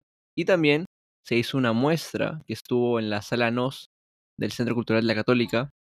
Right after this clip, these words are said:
que fue curada por, por ti, Ale, por ti y por Luis Vélez. La muestra fue maravillosa, una, un marco, eh, nos presenta la vida de, de Armando en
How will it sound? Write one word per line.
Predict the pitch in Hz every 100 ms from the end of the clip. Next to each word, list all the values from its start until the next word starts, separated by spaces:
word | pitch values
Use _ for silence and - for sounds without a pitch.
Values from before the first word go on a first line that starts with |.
| _ _ -
que |
fue | 110 135
curada | 135 123 131 139
por, | 139 127 156 - _ _ _
por | 120 117
ti, | 196
Ale, | 147 107 110
por | 113 110 113
ti | 139 143
y |
por | 143 117
Luis | 127
Vélez. | 147 135 143 - _ _ 214 - _ -
La | 110 113 110
muestra | 127 127 - 123
fue | - 120 117 113
maravillosa, | 107 104 104 117 135 - - 113 117
una, | 110 110 110 107
un | 113 113
marco, | 120 123 - 120 113 - _ _ _ -
eh, | -
nos | 117
presenta | 113 - 127 127
la | 110
vida | 113 120
de, | 117 104 101 98 - - - _ _ -
de | 107
Armando | 107 117 127 127 117 110 110 104 104 104 110 - _ _ _ _ _ _ -
en | 120 110 110 107 107